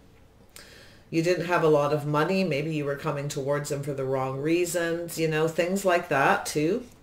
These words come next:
But I do feel this person definitely feels like they're not good enough, that you don't value them. Uh,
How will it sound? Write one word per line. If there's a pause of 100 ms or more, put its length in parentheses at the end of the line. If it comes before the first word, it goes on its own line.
(400)
But
I
do
feel
this
person
definitely (1900)
feels
like
they're
not
good
enough,
that
you
don't
value
them. (520)
Uh,